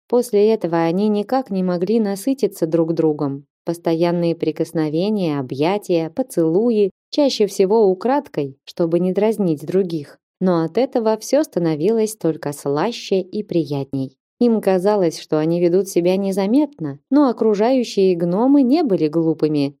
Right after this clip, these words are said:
Они всё подмечали и время от времени необидно подшучивали над своим королём,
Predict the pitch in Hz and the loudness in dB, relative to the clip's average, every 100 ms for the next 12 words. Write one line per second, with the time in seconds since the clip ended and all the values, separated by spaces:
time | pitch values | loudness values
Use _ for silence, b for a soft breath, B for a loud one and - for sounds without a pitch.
0 | - 151 160 156 - 156 151 147 139 - | -4 0 0 -2 -2 -2 -2 -2 -2 -2
1 | 160 233 170 - 165 160 165 180 165 143 | -2 0 0 -2 -2 0 2 2 2 -2
2 | 147 143 165 269 233 175 165 175 165 156 | -2 0 2 4 2 2 0 0 0 0
3 | 208 302 247 240 330 339 - 202 196 190 | 0 2 2 0 -2 -2 -2 -2 0 2
4 | 185 180 175 170 156 160 165 170 165 160 | 2 2 0 -2 -2 0 0 0 2 2
5 | 170 165 | 2 0